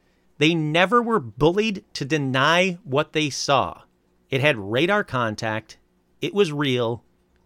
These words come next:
A ton of people from around, a variety of people, from residents to jailed people to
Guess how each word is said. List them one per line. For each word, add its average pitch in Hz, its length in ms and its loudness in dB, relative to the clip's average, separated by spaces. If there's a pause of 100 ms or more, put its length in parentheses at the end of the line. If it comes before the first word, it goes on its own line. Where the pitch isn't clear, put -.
(460)
A 143 160 2
ton 165 480 2
of 196 120 2
people 120 340 -4
from 127 220 -4
around, 135 500 4
a 139 80 -2
variety 143 680 4
of - 100 -2
people, 120 300 -4
from 107 200 -6
residents 170 520 0
to 113 120 -6
jailed 165 480 0
people 127 380 -4
to 127 340 -4